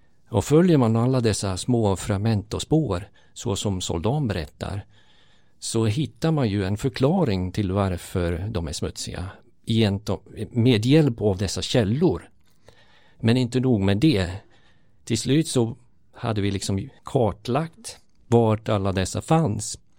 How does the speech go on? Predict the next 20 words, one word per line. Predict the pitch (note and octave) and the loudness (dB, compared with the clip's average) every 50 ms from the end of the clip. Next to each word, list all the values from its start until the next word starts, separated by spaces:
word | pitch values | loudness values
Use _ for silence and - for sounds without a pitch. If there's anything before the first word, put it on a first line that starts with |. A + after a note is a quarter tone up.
| _ | _
i | - C#3+ A#2 A2 G#2 G#2+ G#2 G2 - | -2 0 2 2 4 2 0 -2 -2
olika | - C#3 B2 F#2+ F#2+ G#2 F#2+ | 0 2 2 2 2 0 0
volymer. | F#2+ G2+ G2 F#2+ F#2+ F#2 F2+ F2 F2+ | 2 2 2 2 2 0 0 0 -2
Jag | F#2 - | -2 0
tog | - B2+ A2 | 0 -2 0
massor | G#2+ A2 C3 C3 A2+ - - - - - F3+ D#3 B2 | 2 0 0 0 0 -2 -6 -6 -2 0 2 2 2
med | A2 G#2 | 2 2
bilder | F#2+ G#2+ A#2 C3 B2+ G#2+ F#2 - G#2+ - - - _ _ | 2 2 2 2 0 -2 -4 -6 -8 -10 -14 -20 _ _
och | - G#2+ G2+ | -4 -4 -2
så | - A#2 | 0 0
valde | G2+ A2 A2+ A2 A2 G2 G2 | 0 2 4 4 4 4 2
vi | F#2+ G2+ G2 - | 2 0 -2 2
ut | - A#2 B2 B2 G#2+ F#2+ - - - F2 - | 2 4 4 4 4 2 -2 -8 -14 -14 -10
vissa | - F#2+ F#2+ F#2 - - G2+ F2+ | -6 -4 -4 -4 -2 -4 -4 -2
dokument | F2 F2+ F2 - F#2 E2+ E2+ E2 E2 D#2 D#2+ F2 - - - - | -2 -4 -2 -2 -2 -2 -2 -2 -2 -4 -6 -8 -12 -16 -18 -12
som | - - - G2 | -8 -6 -4 -4
vi | F2 F2 | -4 -4
skulle | - - - F2 F#2 | -4 -4 -4 -4 -2
då | F2 E2+ E2+ | -2 -4 -6
studera | E2 - - F#2+ F#2 G2+ F#2+ F2+ F2 E2+ E2 F2 F2 | -6 -8 -8 -4 -2 0 0 0 0 -2 -4 -6 -6